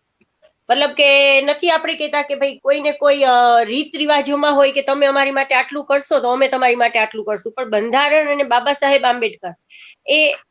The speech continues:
એવી, મતલબ બાબા સાહેબ આંબેડકરને તો હું એ વ્યક્તિ તરીકે કહીશ કે કોઈ બહેનો માટે જો કોઈ ભાઈ હોય કે જે જીવંત ન હોવા છતાં પણ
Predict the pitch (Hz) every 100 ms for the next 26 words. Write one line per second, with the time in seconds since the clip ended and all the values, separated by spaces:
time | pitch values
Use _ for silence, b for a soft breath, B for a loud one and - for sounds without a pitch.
0 | _ 262 302 359 339 311 311 254 269 302
1 | 302 294 285 294 320 302 311 311 311 302
2 | 294 285 302 285 - 262 269 262 269 -
3 | 254 262 - 254 262 269 220 233 254 277
4 | 277 262 262 262 262 262 254 202 220 240
5 | 277 254 247 240 240 262 - 233 285 285
6 | 226 233 285 269 269 262 254 - 277 269
7 | 262